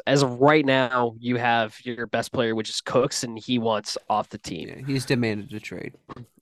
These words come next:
Speaker 1: So, <sighs> you know, maybe you get some
Speaker 2: For the
Speaker 1: assets for
Speaker 2: third
Speaker 1: him and you
Speaker 2: straight
Speaker 1: go
Speaker 2: year, by
Speaker 1: after
Speaker 2: the way.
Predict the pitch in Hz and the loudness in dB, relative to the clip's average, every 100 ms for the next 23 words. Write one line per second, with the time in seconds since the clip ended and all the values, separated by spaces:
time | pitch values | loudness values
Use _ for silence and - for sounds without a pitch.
0 | _ - 131 113 98 _ _ _ _ _ | _ 2 4 4 2 _ _ _ _ _
1 | - - - - - - - 127 92 90 | -6 -4 -6 -10 -16 -18 -6 -4 -4 -6
2 | 131 156 143 139 - 117 117 143 143 - | 2 4 6 2 0 0 2 4 4 4
3 | 156 151 - 151 139 113 123 120 104 95 | 6 6 6 4 4 4 4 4 2 -2
4 | 98 101 104 | -2 -4 -6